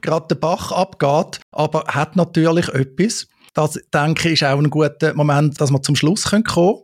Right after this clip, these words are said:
Nämlich noch mit einem Hinweis, dass man eben nicht nur bei Twitter muss sein. Wir beide sind bei Mastodon, also bei einer föderierten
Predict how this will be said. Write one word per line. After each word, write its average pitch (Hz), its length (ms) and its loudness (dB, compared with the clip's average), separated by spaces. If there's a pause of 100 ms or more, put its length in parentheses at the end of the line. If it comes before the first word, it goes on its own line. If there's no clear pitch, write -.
(180)
Nämlich 147 300 2
noch 143 80 2
mit 143 200 0
einem 143 200 2
Hinweis, 139 840 0
dass 131 200 -2
man 127 100 0
eben 123 160 0
nicht 143 140 2
nur 180 100 2
bei 175 80 0
Twitter 175 340 -2
muss 175 220 2
sein. 196 160 2
Wir 170 100 4
beide 127 300 0
sind 127 300 0
bei 120 140 -2
Mastodon, 170 840 2
also 147 260 -4
bei 143 80 0
einer 135 180 2
föderierten 143 960 0